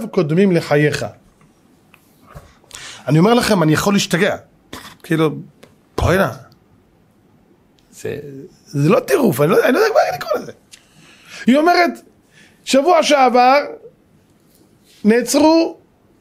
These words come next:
מאה שישים מחבלים. היו צריכים להביא אותם, לקחו אותם עם מכוניות, עם משאיות, מקציעות עד תל אביב, להאריך את מעצרם על ידי שופט תורן.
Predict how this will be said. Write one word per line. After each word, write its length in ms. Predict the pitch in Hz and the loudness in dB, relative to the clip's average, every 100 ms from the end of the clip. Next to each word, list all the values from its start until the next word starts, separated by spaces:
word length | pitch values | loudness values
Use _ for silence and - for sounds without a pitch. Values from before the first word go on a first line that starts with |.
| _ _ _ | _ _ _
מאה 260 | 170 254 294 | 2 4 4
שישים 340 | 202 247 254 | 0 2 2
מחבלים. 460 | 240 - 214 311 254 - _ _ _ _ _ _ _ _ _ _ - - - | 2 0 -2 -2 -4 -12 _ _ _ _ _ _ _ _ _ _ -20 -8 -2
היו 180 | 262 | 0
צריכים 320 | 233 285 294 277 | 0 0 0 2
להביא 340 | 240 220 262 | 2 4 4
אותם, 340 | 240 240 247 254 | 4 2 2 2
לקחו 260 | 220 - | 0 0
אותם 280 | 269 254 233 | 0 2 2
עם 260 | 233 220 214 - _ _ | 2 2 0 -8 _ _
מכוניות, 600 | 185 180 - 208 226 247 214 | -2 0 2 2 4 4 2
עם 100 | 202 | 0
משאיות, 760 | 196 - 196 208 240 208 - _ _ _ _ _ _ _ _ _ _ | 2 2 2 4 2 0 -8 _ _ _ _ _ _ _ _ _ _
מקציעות 800 | 185 262 - - 226 208 277 - _ | 0 0 0 -2 0 2 0 -4 _
עד 200 | - 262 - | -2 -2 0
תל 160 | 277 247 | 2 2
אביב, 280 | 220 294 | 2 2
להאריך 520 | 277 233 214 220 277 247 | 2 2 2 0 0 -2
את 120 | 233 | 0
מעצרם 640 | 208 190 185 190 190 226 | 0 0 0 0 0 0
על 60 | 190 | 0
ידי 140 | 180 | 0
שופט 420 | 202 180 202 190 | -2 -2 -2 -4
תורן. 340 | - 160 170 | -2 0 0